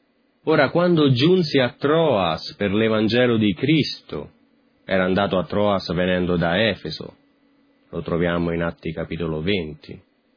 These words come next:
e mi fu aperta una porta nel Signore, non ebbi alcuna requie nel mio spirito, per non avervi trovato Tito, mio fratello. Perciò congedandomi da loro,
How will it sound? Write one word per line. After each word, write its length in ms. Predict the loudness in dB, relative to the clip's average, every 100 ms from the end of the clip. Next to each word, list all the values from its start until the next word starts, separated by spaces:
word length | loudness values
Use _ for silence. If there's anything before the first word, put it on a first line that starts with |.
| _
e 140 | 2 4
mi 160 | 4
fu 160 | 4 2
aperta 600 | 2 2 2 0 0 2
una 200 | 2 0
porta 460 | 0 0 0 -2
nel 220 | 0 0 -2
Signore, 1000 | -4 -2 2 2 2 0 -2 -4 -10 -14 _ _ _ _ -2
non 160 | 2 4
ebbi 220 | 4 4
alcuna 460 | 2 2 2 2
requie 540 | 2 2 2 0 -2 0
nel 160 | 0
mio 180 | 0 0
spirito, 880 | -4 -4 0 0 2 -2 -4 -6 -8 _ _ _ _ _ _
per 160 | -4 0
non 200 | 2 2
avervi 480 | 2 2 2 0 0
trovato 500 | 0 0 0 -2 -2
Tito, 560 | 0 0 -2 -6 -12 -14 _ _ -6
mio 180 | -2 -2
fratello. 800 | -2 -4 -2 -2 -2 -6 -10 -14 _ _ _ _ -4
Perciò 380 | -4 0 -2
congedandomi 920 | 2 2 4 2 2 2 4 2 4 2
da 160 | 2
loro, 560 | 2 2 2 2 2